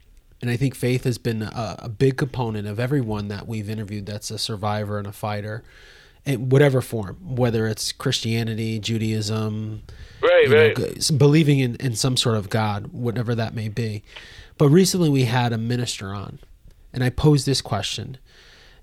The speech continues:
Speaker 1: And he's a survivor, and, um,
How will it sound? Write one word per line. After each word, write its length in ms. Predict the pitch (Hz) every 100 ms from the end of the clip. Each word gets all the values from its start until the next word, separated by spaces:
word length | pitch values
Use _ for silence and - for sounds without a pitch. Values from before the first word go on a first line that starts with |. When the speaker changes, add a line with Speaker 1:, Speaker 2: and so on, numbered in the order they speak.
| -
Speaker 1:
And 260 | 120 117
he's 240 | 110 131 123
a 60 |
survivor, 760 | 127 139 120 120 117 117 127 -
and, 500 | - 120 117 113 113
um, 380 | 113 110 113 120